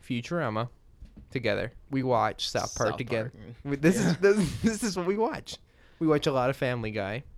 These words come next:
Speaker 2: Yeah.
Speaker 1: Y-, you're here for a little bit less Family Guy than I watch.
Speaker 2: I'm here for mainly South Park. I go home for Futurama, and I watch Family Guy in my free time.
Speaker 1: Right.
Speaker 2: That's basically how it works.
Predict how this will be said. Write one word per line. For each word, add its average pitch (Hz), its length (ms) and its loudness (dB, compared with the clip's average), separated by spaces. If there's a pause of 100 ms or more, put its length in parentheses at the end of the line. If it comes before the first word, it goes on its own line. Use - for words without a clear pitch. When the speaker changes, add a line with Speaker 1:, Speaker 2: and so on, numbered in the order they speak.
(560)
Speaker 2:
Yeah. 113 260 -2
Speaker 1:
Y-, 135 140 0
you're 143 180 2
here 139 160 0
for 139 120 -2
a 131 60 2
little 120 180 -2
bit 117 160 -4
less 113 220 -4
Family 110 300 -4
Guy 104 120 0
than 107 160 -4
I 104 120 -2
watch. - 420 -10 (280)
Speaker 2:
I'm 156 240 0
here 151 200 2
for 131 120 -4
mainly 120 380 -2
South 107 320 -6
Park. 110 220 -6
I - 40 -8
go 120 120 -4
home 120 280 -4
for 117 140 -10
Futurama, 113 720 -4
and 135 100 -2
I 113 80 -4
watch 113 220 -2
Family 107 280 -4
Guy 107 220 -4
in 104 80 -10
my 98 120 -8
free - 220 -12
time. - 280 -16 (120)
Speaker 1:
Right. 143 200 -2
Speaker 2:
That's - 280 -14
basically 127 260 2
how 113 120 -8
it - 60 -12
works. - 320 -14